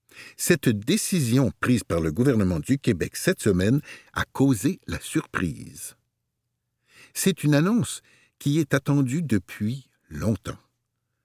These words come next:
D'ailleurs, l'automne dernier, une personne non binaire nommée Alex Frédéric Mignot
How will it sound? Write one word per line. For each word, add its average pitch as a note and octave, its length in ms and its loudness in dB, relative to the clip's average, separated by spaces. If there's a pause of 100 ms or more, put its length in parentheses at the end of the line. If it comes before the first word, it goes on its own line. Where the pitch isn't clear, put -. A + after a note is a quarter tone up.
(400)
D'ailleurs, E2+ 500 0 (340)
l'automne G#2 380 4
dernier, A2+ 480 4 (300)
une A#2 240 4
personne F2 520 0
non B2 160 4
binaire G2+ 460 2
nommée F#2 540 2 (320)
Alex A2 380 2
Frédéric G#2 680 -2
Mignot D3+ 460 4